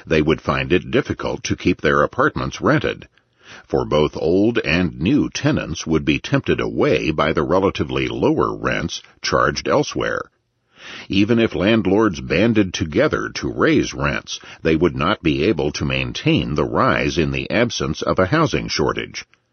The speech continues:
Such an attempt would be countered by new entrepreneurs, not party to the cartel agreement, who would rush in to meet the demand for lower-priced housing.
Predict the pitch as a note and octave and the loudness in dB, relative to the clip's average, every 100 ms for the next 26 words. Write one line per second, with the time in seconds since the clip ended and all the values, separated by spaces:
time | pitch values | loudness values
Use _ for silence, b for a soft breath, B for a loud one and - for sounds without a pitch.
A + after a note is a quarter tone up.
0 | B B B B - D2+ - C2+ - - | B B B B -2 0 0 -2 -4 -4
1 | G#2+ F#2 E2 C#2 C2 C2 - - D3 - | -2 -2 -2 -2 0 -2 -4 0 0 2
2 | B1 E2+ C2+ D2+ D2+ E2+ A2 G#2 D#2+ E2+ | -2 -2 -2 0 0 0 0 0 0 -4
3 | - D2+ - E2+ C#3+ F2+ G1+ - - B | -2 -4 -2 0 2 0 -2 -10 -14 B
4 | B C2+ C2+ F2 - - D3 C3+ A2 - | B -4 -2 -2 -4 -4 -2 0 -2 -4
5 | C#2+ D2 - D2 D2 - D2 C2 C2 G2 | -2 -2 0 0 0 2 2 2 0 0
6 | C#3+ D2 A1 - B B B G#2 B1+ B1+ | 0 0 -4 -10 B B B -2 0 -4
7 | A1 D#2 G2 - A#1+ C2 F2+ - B1 F2 | 0 2 2 0 -2 -2 0 0 2 0
8 | - D2 B1 B1+ D#2+ B2 A1+ E2+ - D2 | 0 -4 -4 0 2 2 0 -4 -2 -2
9 | D#2 B2 A#2 C2 - D2+ C#2 - - D3+ | 0 2 2 0 -2 0 0 -2 -2 0
10 | A2+ B1 A1 | 0 -2 -8